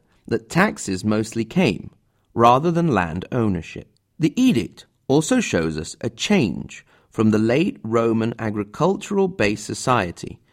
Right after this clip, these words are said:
to the Germanic animal breeding, herding, and hunting that was more suitable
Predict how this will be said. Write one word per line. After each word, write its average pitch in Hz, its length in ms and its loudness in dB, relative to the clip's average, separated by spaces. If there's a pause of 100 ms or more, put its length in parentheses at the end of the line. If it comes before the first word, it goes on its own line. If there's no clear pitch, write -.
(280)
to 120 120 0
the 120 140 2
Germanic 123 800 0 (140)
animal 139 460 2
breeding, 90 560 -6 (260)
herding, 151 640 2
and 117 140 -2
hunting 190 640 0 (340)
that 117 200 2
was 120 220 2
more 156 260 0
suitable 208 680 -4